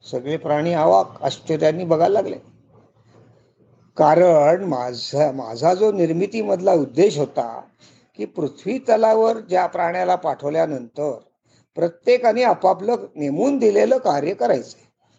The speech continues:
पृथ्वीवर आपण कशासाठी आलो ते कार्य करायचंय आणि तुम्ही सर्व प्राणी ते चोख करताय, योग्य रीती करताय आणि कुठलीही तक्रार न करता तुमचं कार्य चालू आहे. ज्याला ज्याच्यासाठी पाठवला ते चालू आहे.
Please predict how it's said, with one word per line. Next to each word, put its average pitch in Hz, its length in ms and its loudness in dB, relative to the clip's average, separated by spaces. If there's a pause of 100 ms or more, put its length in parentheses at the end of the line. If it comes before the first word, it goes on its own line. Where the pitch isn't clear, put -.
(180)
पृथ्वीवर 240 460 -2
आपण 226 260 2
कशासाठी 196 680 0
आलो 185 220 4
ते 240 100 0
कार्य 170 380 0
करायचंय 160 560 -2
आणि 175 260 -6
तुम्ही 180 440 -6
सर्व 180 540 2
प्राणी 147 500 -2 (480)
ते 285 160 4 (400)
चोख 330 320 2 (180)
करताय, 143 440 -2
योग्य 294 420 0
रीती 254 260 -4
करताय 170 400 -4 (500)
आणि 254 200 -4
कुठलीही 202 680 -6
तक्रार 247 480 2
न 277 140 0
करता 262 360 2
तुमचं 247 400 -2
कार्य 214 400 2
चालू 170 380 2
आहे. - 240 -2 (520)
ज्याला 170 300 0
ज्याच्यासाठी 170 640 -4
पाठवला 156 460 -6
ते 233 160 -8
चालू 247 300 0
आहे. - 240 -16